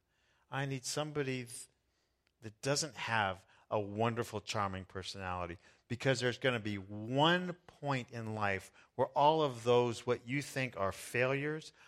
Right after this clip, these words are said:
are gonna intersect, and the life of another person that I love deeply will be changed because of you." Because you can't hit a baseball, and because you don't think you have got much of a personality, and because you're not this or not that,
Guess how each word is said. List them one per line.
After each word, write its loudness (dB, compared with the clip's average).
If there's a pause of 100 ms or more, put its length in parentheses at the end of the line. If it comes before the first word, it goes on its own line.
(140)
are 0
gonna -2
intersect, -4 (400)
and -8
the -4
life 4
of -4
another 0
person -6
that -4
I 4
love -2
deeply -4
will -8
be -10
changed -8
because -10 (100)
of -16
you." -16 (1500)
Because -4
you -6
can't -6
hit -6
a -6
baseball, -6 (220)
and -8
because -2
you -6
don't -6
think -10
you -4
have -4
got -6
much -10
of -18
a -16
personality, -8 (340)
and -10
because -4
you're -4
not -2
this -6
or -10
not -8
that, -6